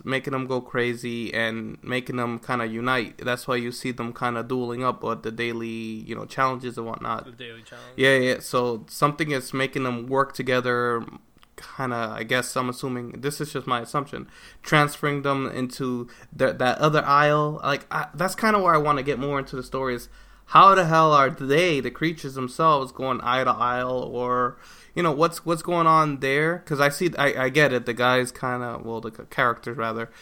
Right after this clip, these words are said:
Speaker 1: they go on the little flying ships.
Speaker 2: Airship,
Speaker 1: Boom,
Speaker 2: yeah.
Speaker 1: got it. But how are these creatures kinda making it there? Are they literally jumping stones to <laughs> stones to really make it there?
Speaker 2: <laughs>
Speaker 1: Like, I don't know. But
Speaker 2: Yeah, there's something, there's a little flaw with the story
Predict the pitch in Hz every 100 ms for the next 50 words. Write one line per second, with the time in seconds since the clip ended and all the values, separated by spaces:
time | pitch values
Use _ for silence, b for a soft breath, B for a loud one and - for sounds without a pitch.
0 | B B 131 131 139 135 131 127 123 127
1 | 123 117 - 123 123 123 - 131 117 107
2 | - 117 135 127 - 117 110 113 - 123
3 | 113 92 - b b - 131 135 160 170
4 | 160 160 156 - 131 131 120 - 117 113
5 | 110 110 110 110 110 127 127 127 135 135
6 | 131 123 117 127 123 120 - 131 127 120
7 | 131 - - 165 143 135 156 123 131 120
8 | 123 120 160 151 135 135 123 113 - 147
9 | 131 117 110 - B B B B 135 135
10 | - - 147 139 190 294 - 208 180 240
11 | 269 254 - 147 143 139 131 123 - 120
12 | 120 120 117